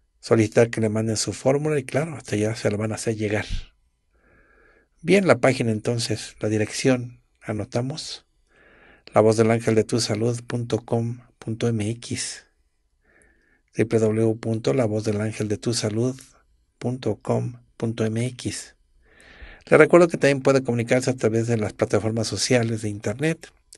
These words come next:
como es Twitter, con arroba la voz guion bajo del ángel.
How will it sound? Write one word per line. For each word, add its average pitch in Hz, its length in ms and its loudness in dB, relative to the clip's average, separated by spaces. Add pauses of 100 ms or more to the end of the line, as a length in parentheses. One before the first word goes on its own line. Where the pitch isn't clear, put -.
(720)
como 117 240 4
es 113 100 -2
Twitter, 139 480 2 (1080)
con 127 440 -2 (260)
arroba 117 380 2
la 110 120 0
voz 123 240 -2
guion 110 640 -2
bajo 110 240 0
del 110 180 2
ángel. 117 340 -4